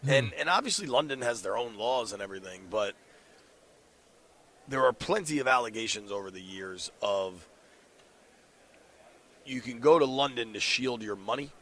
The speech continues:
Speaker 2: from a lot of stuff if
Speaker 1: Mm-hmm.
Speaker 2: you are a billionaire. Um, if you think about it, now, we're getting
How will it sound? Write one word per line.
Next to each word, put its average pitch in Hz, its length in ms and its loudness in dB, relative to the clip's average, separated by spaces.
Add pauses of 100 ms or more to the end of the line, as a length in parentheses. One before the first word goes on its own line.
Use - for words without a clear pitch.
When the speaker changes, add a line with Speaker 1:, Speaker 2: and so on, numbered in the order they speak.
Speaker 2:
from 135 240 -6
a - 20 0
lot 139 240 4
of 131 80 -6
stuff - 540 0
if 135 140 -2
Speaker 1:
Mm-hmm. 147 100 -4
Speaker 2:
you 131 140 -6
are 101 160 -2
a 98 100 -6
billionaire. 123 680 -4 (400)
Um, 98 260 -4
if 95 120 -12
you 104 60 -12
think 117 260 -6
about 104 340 -2
it, 60 160 -14 (300)
now, 127 100 0 (140)
we're 151 160 6
getting 104 400 -4